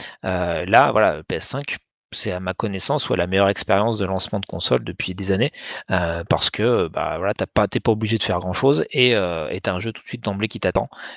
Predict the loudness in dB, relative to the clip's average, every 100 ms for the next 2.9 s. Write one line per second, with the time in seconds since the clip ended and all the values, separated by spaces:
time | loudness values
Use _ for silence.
0 | -4 -2 0 2 0 0 0 0 0 -2
1 | 0 0 2 2 2 6 6 6 2 -6
2 | -6 -6 -4 -4 -4 -4 -2 -4